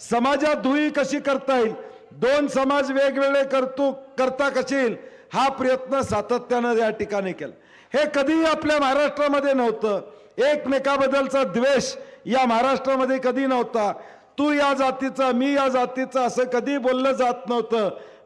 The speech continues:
परंतु दुर्दैवानं या भाजपच्या काळात मात्र या सगळ्या गोष्टी लोकांच्या समोर आणण्याचा प्रयत्न या सगळ्या मंडळींचा सातत्यानं राहिले. आणि म्हणून आता आपली जबाबदारी आहे,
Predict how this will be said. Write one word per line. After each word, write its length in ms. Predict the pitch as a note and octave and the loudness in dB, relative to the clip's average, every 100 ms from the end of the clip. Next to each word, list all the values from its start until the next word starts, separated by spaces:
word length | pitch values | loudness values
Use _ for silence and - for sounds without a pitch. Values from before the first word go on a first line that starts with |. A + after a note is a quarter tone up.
| - | -2
परंतु 380 | A#3+ A#3+ A#3+ A#3+ | 0 0 0 0
दुर्दैवानं 760 | G#3+ A3 A#3+ B3+ B3+ A#3+ A3 E3 - - - | 0 0 2 2 2 2 0 -2 -10 -20 -6
या 200 | A3 B3+ | 0 2
भाजपच्या 580 | G#3+ G#3 B3+ C4+ C4 C4 | 2 0 0 -2 0 -2
काळात 440 | C4 A#3 A#3+ A#3+ | 0 2 2 -2
मात्र 360 | A#3+ A#3+ B3+ C4+ | -4 -4 0 2
या 140 | B3+ A#3 | 2 0
सगळ्या 420 | - G#3+ B3 C4 | -2 0 2 2
गोष्टी 480 | A#3 A3+ - B3 G#3+ - - - | 2 0 -2 -2 -2 -4 -20 -8
लोकांच्या 580 | E3 A3+ A#3+ C4+ C4 B3+ | -2 -2 0 0 2 0
समोर 320 | G3 A#3+ C4 | 0 0 2
आणण्याचा 500 | B3 A3 A3+ B3+ B3 A#3 | 2 0 0 0 -2 -4
प्रयत्न 460 | G3 A#3 B3+ B3 | -2 -2 -2 -2
या 200 | B3+ A#3+ | 0 0
सगळ्या 340 | A#3 G#3+ A3 A#3+ | 0 -2 0 0
मंडळींचा 600 | A3+ G#3 A3+ A3 G#3+ A3+ | 0 -2 0 0 -2 -4
सातत्यानं 640 | G3 F3 G3 F#3+ G3 F#3 F3 | -4 -6 -6 -6 -4 -4 -4
राहिले. 240 | D3 A#2 - - _ - - | -4 -10 -18 -20 _ -20 -6
आणि 140 | A#3 | -2
म्हणून 180 | C#4+ D4 | 2 2
आता 280 | C#4+ C#4+ D4 | 0 0 0
आपली 320 | C#4+ C#4+ D4+ | 0 0 -2
जबाबदारी 560 | C#4 C4+ D4 C#4 A#3 | 0 2 2 0 0
आहे, 80 | F3 | -2